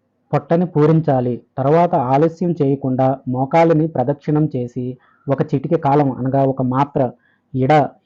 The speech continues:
అనగా ఎడమ ముక్కు నాడితో గాలిని పదహారు మాత్రల కాలం పూరించాలి. పూరించి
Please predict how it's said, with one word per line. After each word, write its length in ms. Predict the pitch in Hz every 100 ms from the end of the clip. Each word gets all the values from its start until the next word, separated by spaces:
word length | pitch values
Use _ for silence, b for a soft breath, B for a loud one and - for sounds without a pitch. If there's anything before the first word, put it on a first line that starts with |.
| - -
అనగా 260 | 131 139
ఎడమ 320 | 135 123 151 156
ముక్కు 280 | 156 156
నాడితో 600 | 135 123 123 123 127 123 - _ _ _ _ _ 127
గాలిని 300 | 131 147 165
పదహారు 420 | 143 139 139 139
మాత్రల 400 | 131 131 135 156
కాలం 280 | 147 135 156
పూరించాలి. 760 | 156 135 139 135 123 117 117 -
పూరించి 540 | 139 139 135 131 120